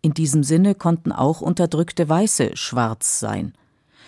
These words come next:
Schwarz sein war der Status der untersten sozialen Klasse.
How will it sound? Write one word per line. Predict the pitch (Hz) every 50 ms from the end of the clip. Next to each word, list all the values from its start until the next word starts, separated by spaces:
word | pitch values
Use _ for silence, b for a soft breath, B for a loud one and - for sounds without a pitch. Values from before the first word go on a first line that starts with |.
| b b b
Schwarz | - - - - 135 175 247 - - - -
sein | 170 156 160 175 185 170 -
war | 143 147 147
der | 147 139 120
Status | - - - 143 143 165 165 - 156 143 -
der | - 131 117 -
untersten | - 190 208 226 - 185 170 - - 160 139
sozialen | - 135 120 - - 139 123 120 120 120 117
Klasse. | - - 95 95 - - - -